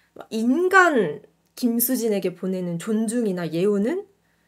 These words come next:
아니거든요. 그걸 저도 알고 있고 상대방도 알고 있었어요. 그래서 저는 어릴 때 남자들 만나면서 이걸로 되게 많이 싸웠거든요.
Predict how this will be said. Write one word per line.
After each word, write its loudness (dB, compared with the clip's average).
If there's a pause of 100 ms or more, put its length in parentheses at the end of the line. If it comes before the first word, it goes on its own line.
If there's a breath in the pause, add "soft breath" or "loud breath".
(240)
아니거든요. 0 (340)
그걸 0
저도 0
알고 2
있고 -4
상대방도 -2
알고 -6
있었어요. -12 (200)
그래서 -8
저는 -4 (680 soft breath)
어릴 2
때 0
남자들 2
만나면서 -2
이걸로 -4
되게 -2
많이 0
싸웠거든요. -6